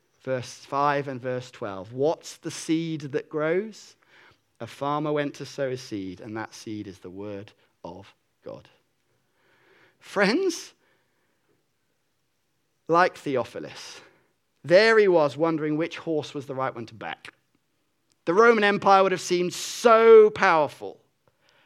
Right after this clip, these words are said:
And yet here we are, now, following the one who's changed everything.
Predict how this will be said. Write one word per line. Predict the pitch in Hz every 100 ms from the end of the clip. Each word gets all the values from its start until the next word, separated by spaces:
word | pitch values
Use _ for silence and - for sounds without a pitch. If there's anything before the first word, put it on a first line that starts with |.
| _ _
And | 135 139
yet | 127
here | 120 151
we | 147 107
are, | 69 57 - _ _ _
now, | 135 123 90 69 - _ _ _ _ _ _ _ _ _ _ _ _ _
following | - 123 123 117 107
the | 107
one | 110 104 101 104 - _ _ _ _ _ _ _ _ _ _
who's | - 107
changed | - 98 95 98
everything. | 95 82 - 120